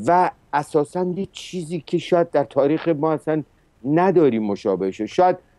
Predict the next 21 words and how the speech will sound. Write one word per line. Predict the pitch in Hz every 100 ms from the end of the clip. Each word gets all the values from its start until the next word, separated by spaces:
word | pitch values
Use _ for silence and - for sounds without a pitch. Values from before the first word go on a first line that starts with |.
| _ -
اون | 180
قراردادی | 185 151 139 151 147
که | 143
دکتر | 123 120 131
مصدق | 120 117 120 107
باهاش | 151 127 117 -
مخالفت | 117 113 107 - 131 -
کرد، | 117 95
نفت | 120 127 -
ایران | 113 104 101
و |
انگلیس، | 104 98 110 151 - _ _ -
مشابهش | 117 139 127 143 131 160 147 113
باشه، | 117 113
تازه | 120 139 135 -
اون | 202
هم | 185 165
در | 147 127
این | 160 160
حدود | 131 120 117 262 - _ _ _ -
دخالت | 123 120 117 123